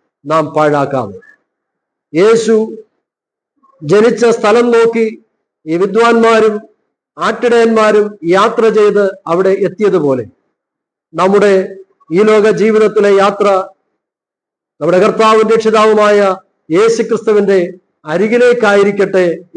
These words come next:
എന്ന് ഇന്ന് പകൽക്കാലം ഓർപ്പിക്കുകയാണ്. ആ നിലയിൽ നമ്മുടെ ജീവിതത്തെ ക്രമീകരിച്ചുകൊണ്ട് ദൈവത്തിന്റെ സമീപം എത്തി, നമ്മുടെ ഓരോ ദിവസവും നാം നമ്മുടെ കർത്താവിനെ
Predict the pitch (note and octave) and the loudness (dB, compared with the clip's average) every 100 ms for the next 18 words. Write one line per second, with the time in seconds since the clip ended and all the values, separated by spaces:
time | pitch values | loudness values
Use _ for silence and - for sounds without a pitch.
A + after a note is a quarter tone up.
0 | F3 F#3+ F#3 F3+ E3 F#3 F3+ E3+ D#3+ E3+ | -2 0 -2 -2 -4 -2 0 0 -2 -2
1 | D#3+ D3+ C#3 _ _ _ C#3 D#3 D#3 C#3 | -2 -2 -6 _ _ _ -8 -6 -4 -4
2 | C#3+ B2 G#2+ - _ _ _ _ _ _ | -2 -2 -6 -16 _ _ _ _ _ _
3 | - _ _ _ C#3+ G3 G3 G#3 G#3 E3 | -20 _ _ _ -2 2 2 4 2 0
4 | C#3 - _ _ _ _ E3 G3 G3+ G3+ | -6 -18 _ _ _ _ -4 -2 0 0
5 | F#3+ - - D#3+ D#3+ G#3+ G#3 G#3 G#3+ G3 | 0 -6 -14 -4 0 2 2 0 2 0
6 | F3+ - _ - F3 G3 G3 F3+ F3+ D#3+ | -2 -8 _ -4 0 2 2 0 -2 -2
7 | C3 A#2+ _ _ _ _ _ _ _ _ | -4 -8 _ _ _ _ _ _ _ _
8 | _ _ _ D#3 G#3 A3 A3 G#3+ G#3+ G#3 | _ _ _ 0 2 2 2 2 2 2
9 | G#3+ - _ _ _ _ _ - F#3+ G3 | -2 -12 _ _ _ _ _ -6 -2 2
10 | A#3 A#3+ A3+ F#3+ - E3+ B2 - _ _ | 2 2 2 0 0 -4 -4 -14 _ _
11 | _ _ D#3+ G#3 A3 A3+ A3+ F#3 G3+ A#3 | _ _ -6 -2 2 2 0 0 2 2
12 | A#3 A3 A3+ A3+ A3+ A3 A3 _ _ _ | 2 2 0 0 0 -2 -6 _ _ _
13 | _ F3 G#3+ A3 G#3+ G#3 G3+ G3+ A3 A#3 | _ -6 -2 0 0 0 -2 0 2 2
14 | A3+ A3+ | 2 0